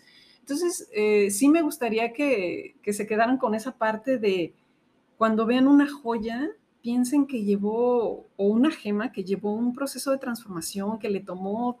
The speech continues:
tiempo, así como a mí me puede llevar una semana, dos semanas, tres días, no lo sé. Eh,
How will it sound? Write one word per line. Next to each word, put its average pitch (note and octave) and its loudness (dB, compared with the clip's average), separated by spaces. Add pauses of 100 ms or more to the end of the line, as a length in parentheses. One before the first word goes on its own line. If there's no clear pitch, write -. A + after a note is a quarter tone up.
tiempo, G3+ 2 (360)
así G3 -4
como B3 4
a A3+ 2
mí A3+ 0
me A#3+ 0
puede B3 2
llevar A3+ 2
una B3 0
semana, A#3 -2
dos G#3+ -4
semanas, A#3 -6
tres A3 2
días, A#3+ 2
no A3+ 0
lo C4 0
sé. C#4 -2
Eh, F3 -8